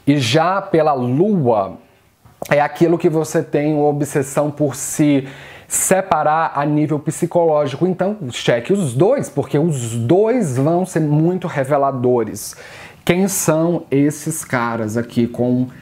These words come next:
este alinhamento? Essa é a posição mais poderosa de Ketu, porque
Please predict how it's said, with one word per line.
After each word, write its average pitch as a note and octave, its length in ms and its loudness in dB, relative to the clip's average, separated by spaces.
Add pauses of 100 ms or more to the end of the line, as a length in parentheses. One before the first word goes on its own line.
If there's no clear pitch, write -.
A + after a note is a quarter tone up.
(300)
este C#3 380 0
alinhamento? C3+ 960 0 (520)
Essa G#3 460 0
é C#3 440 2 (160)
a C3+ 80 0
posição C#3 600 0
mais C#3+ 720 2
poderosa C3+ 880 0 (840)
de - 200 0
Ketu, - 520 0 (640)
porque E3 760 2